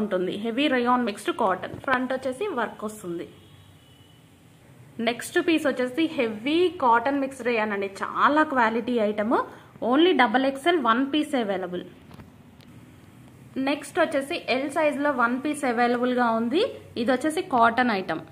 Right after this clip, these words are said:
నెక్స్ట్ పీస్ వచ్చేసి only ఎల్ సైజులో అవైలబుల్ ఉందండి, ఎల్ and ఎక్స్ఎల్ కూడా అవైలబుల్ ఉంది, కాటన్ ఐటమ్. నెక్స్ట్ వచ్చేసి ఎం సైజులో చాలా హెవీ క్వాలిటీ అండి, హెవీ రేయాన్ మిక్స్డ్ కాటన్,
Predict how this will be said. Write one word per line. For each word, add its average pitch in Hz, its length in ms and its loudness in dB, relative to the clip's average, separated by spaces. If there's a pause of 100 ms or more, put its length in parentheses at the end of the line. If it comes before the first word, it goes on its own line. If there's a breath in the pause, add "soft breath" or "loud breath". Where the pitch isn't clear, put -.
(2000 soft breath)
నెక్స్ట్ 269 360 -2
పీస్ 311 220 0
వచ్చేసి 269 300 0 (180)
only 285 220 0 (120)
ఎల్ 262 180 0
సైజులో 269 340 0 (120)
అవైలబుల్ 233 420 0
ఉందండి, 262 340 0 (120)
ఎల్ 233 180 0
and 254 160 2
ఎక్స్ఎల్ 240 340 -4
కూడా 233 200 -2
అవైలబుల్ 208 400 -2
ఉంది, 214 200 0 (1160 loud breath)
కాటన్ 277 400 6
ఐటమ్. - 200 -8 (840 loud breath)
నెక్స్ట్ 277 340 -2
వచ్చేసి 311 380 0 (160)
ఎం 285 80 2 (100)
సైజులో 285 320 2 (160)
చాలా 262 340 6 (120)
హెవీ 262 220 0 (100)
క్వాలిటీ 233 440 -2
అండి, 226 180 0 (120)
హెవీ 233 240 0 (140)
రేయాన్ 240 400 2
మిక్స్డ్ 254 300 -4 (120)
కాటన్, 220 360 2